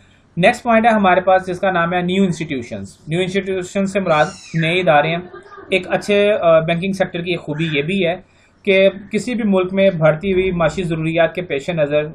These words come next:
वहाँ पर हम लोग जो है वो नए से नए bank जो है वो open कर सकते हो, और उनको open करने के लिए हमें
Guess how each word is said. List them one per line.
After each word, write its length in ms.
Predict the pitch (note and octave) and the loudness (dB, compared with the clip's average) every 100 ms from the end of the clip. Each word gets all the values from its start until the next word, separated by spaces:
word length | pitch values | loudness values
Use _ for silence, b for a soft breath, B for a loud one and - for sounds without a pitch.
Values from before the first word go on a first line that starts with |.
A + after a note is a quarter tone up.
| D3 | -4
वहाँ 280 | D3 E3+ | -2 -2
पर 280 | F#3 D#3+ D#3 D3+ | 0 2 2 2
हम 160 | D#3+ E3 | -2 -2
लोग 180 | E3 | -2
जो 120 | D#3 D#3 | -2 0
है 200 | D3 D3 | 2 2
वो 340 | D#3 D#3+ F3+ _ - | 0 -4 -6 _ -12
नए 300 | D3+ D#3 F3+ | -4 0 2
से 180 | G3 G3+ | 2 0
नए 200 | E3 D#3+ | 0 -4
bank 240 | D#3 D3 | -2 -4
जो 120 | D3+ D3 | 0 0
है 80 | |
वो 260 | D3 D#3 D3+ | 0 0 -4
open 160 | D#3+ D#3 | -4 0
कर 160 | D3+ | 0
सकते 320 | D#3 F3 - | 0 -2 -4
हो, 200 | E3+ F#3 - b b | -4 -4 -6 b b
और 160 | F#3+ G3 | 6 6
उनको 640 | G#3+ G#3 G#3 A3+ A3+ G#3 | 4 -4 2 2 2 0
open 220 | G3 B3 A#3 | 0 -4 0
करने 300 | F#3 F3 F#3 | 0 0 -4
के 140 | F#3 | -4
लिए 240 | D#3+ D#3+ | -4 -4
हमें 440 | D#3+ D#3+ E3+ F3 | -2 -4 -4 -4